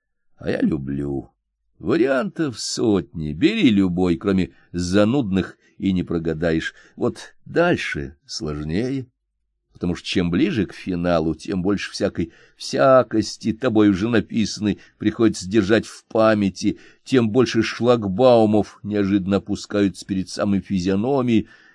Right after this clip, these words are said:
Того уж нельзя это вот тоже.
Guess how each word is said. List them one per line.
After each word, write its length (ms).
Того 280
уж 220
нельзя 580
это 280
вот 160
тоже. 500